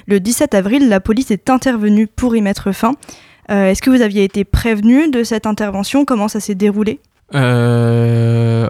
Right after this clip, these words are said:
Speaker 2: en fait, ça s'est déroulé par une incompréhension quand même. Ça, c'est, c'est quand même curieux de, de vouloir évacuer alors qu'on avait annoncé notre départ. Euh, sur ça, sachant que,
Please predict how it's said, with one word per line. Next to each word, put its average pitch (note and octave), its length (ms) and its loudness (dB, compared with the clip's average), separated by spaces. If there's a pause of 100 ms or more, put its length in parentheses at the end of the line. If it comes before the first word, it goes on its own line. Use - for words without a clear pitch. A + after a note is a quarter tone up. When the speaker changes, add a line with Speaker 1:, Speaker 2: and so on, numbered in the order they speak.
Speaker 2:
en A2+ 80 -4
fait, F3+ 120 0
ça - 120 -2
s'est C3 160 0
déroulé A#2+ 320 0
par D3 140 -4
une A2+ 160 4
incompréhension C#3+ 640 0
quand G2+ 140 -8
même. - 160 -8 (520)
Ça, C3 140 -6
c'est, C3 300 -4
c'est C3 160 -6
quand D3 100 0
même E3 300 2 (200)
curieux D3+ 600 2
de, B2+ 500 4
de A#2+ 80 2
vouloir B2+ 500 2
évacuer C3+ 800 0
alors B2+ 300 -2
qu'on B2 320 0
avait A2+ 180 2
annoncé G#2+ 380 0
notre A#2 160 0
départ. A2+ 460 -2 (360)
Euh, - 80 -8 (440)
sur - 460 -14
ça, D3+ 180 -2
sachant D3 320 0
que, D#3+ 320 2